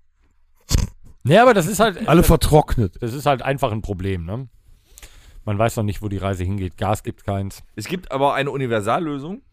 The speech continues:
Speaker 1: Mhm.
Speaker 3: natürlich. Also die
Speaker 1: Bonnekamp Bier,
Speaker 3: Universallösung
Speaker 1: Bier, Bonnekamp Bier.
Speaker 3: Wenn,
Speaker 2: Ja,
Speaker 3: ja,
Speaker 2: so
Speaker 3: auch.
Speaker 2: viel Bonnekamp
Speaker 3: Und
Speaker 2: trinkt, dass
Speaker 3: also
Speaker 2: dir alles scheißegal ist.
Speaker 3: für das Proletariat wie uns ist das die perfekte Lösung,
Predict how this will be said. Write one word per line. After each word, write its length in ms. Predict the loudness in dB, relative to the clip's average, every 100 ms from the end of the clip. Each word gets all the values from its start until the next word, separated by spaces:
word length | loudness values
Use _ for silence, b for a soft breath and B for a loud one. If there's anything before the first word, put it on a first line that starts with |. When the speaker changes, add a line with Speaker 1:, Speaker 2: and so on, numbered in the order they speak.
| _
Speaker 1:
Mhm. 140 | -8 -6
Speaker 3:
natürlich. 360 | -8 -12 -18 _
Also 260 | -10 -10
die 100 | -10 -4
Speaker 1:
Bonnekamp 400 | -2 0 0 2
Bier, 80 | 2
Speaker 3:
Universallösung 180 | 2
Speaker 1:
Bier, 160 | 4 2
Bonnekamp 420 | 2 0 0 0
Bier. 200 | -2 -4
Speaker 3:
Wenn, 240 | -2 -2 4
Speaker 2:
Ja, 320 | 4 4 4
Speaker 3:
ja, 160 | 4 6
Speaker 2:
so 100 | 6
Speaker 3:
auch. 100 | 8
Speaker 2:
viel 120 | 8
Bonnekamp 420 | 8 6 6 6
Speaker 3:
Und 40 | 4
Speaker 2:
trinkt, 160 | 6
dass 120 | 4
Speaker 3:
also 60 | 6
Speaker 2:
dir 60 | 6
alles 160 | 6 6
scheißegal 640 | 6 6 6 6 8 6
ist. 120 | 4
Speaker 3:
für 60 | 2
das 140 | 0 2
Proletariat 800 | 2 2 4 4 4 4 4
wie 60 | -2
uns 440 | -2 0 0 -4 -8
ist 220 | -8 -4
das 240 | -4 -4
die 80 | -10
perfekte 420 | -8 -6 -8 -8
Lösung, 480 | -8 -6 -8 -10 -12